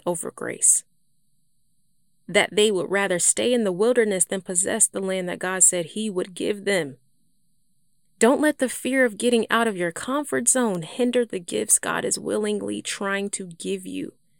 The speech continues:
Be like Caleb. The Lord said, "My servant Caleb is a whole other breed.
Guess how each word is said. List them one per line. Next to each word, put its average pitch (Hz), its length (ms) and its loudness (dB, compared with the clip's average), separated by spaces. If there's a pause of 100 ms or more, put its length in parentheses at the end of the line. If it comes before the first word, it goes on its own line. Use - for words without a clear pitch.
(920)
Be 240 280 0
like 208 460 0 (100)
Caleb. 214 720 0 (1080)
The 202 100 2
Lord 233 280 6
said, 220 180 4
"My 214 140 0
servant 220 420 2
Caleb 254 440 -2
is 185 120 2
a 175 120 -2
whole 247 300 0
other 247 220 2
breed. - 460 -8